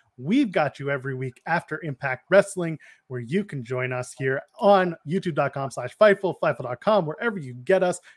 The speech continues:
you can find us. This week, so much going on this weekend. It's A E W Double, Double or Nothing. There's gonna be a post show with Sean Ross Sapp and Julie Cutler.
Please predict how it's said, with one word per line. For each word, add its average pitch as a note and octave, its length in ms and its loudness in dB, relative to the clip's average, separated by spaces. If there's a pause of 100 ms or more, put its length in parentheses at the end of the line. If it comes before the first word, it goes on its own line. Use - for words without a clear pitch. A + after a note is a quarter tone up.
you C#3+ 100 -4
can A2+ 140 -10 (100)
find F#3+ 280 4
us. E3+ 220 -4 (380)
This G#3 300 4
week, F3+ 260 4
so - 240 0
much A3+ 160 0
going E3 220 -2
on C3 200 -4
this A#2+ 180 -14
weekend. B2+ 360 -6 (280)
It's C3 100 -8
A F#3 140 2
E F3+ 60 -4
W D#3 280 -2
Double, D#3 400 0
Double F#3+ 260 2
or D#3+ 80 2
Nothing. D#3 440 0
There's C3+ 160 -4
gonna C3+ 160 -6
be C3 80 0
a B2+ 40 -2
post F#3+ 320 0
show F#3 220 0
with - 140 -4
Sean D#3+ 200 -2
Ross C#3+ 240 -4
Sapp C#3 220 -4
and C3+ 100 -8
Julie C3+ 220 -4
Cutler. F3 460 -4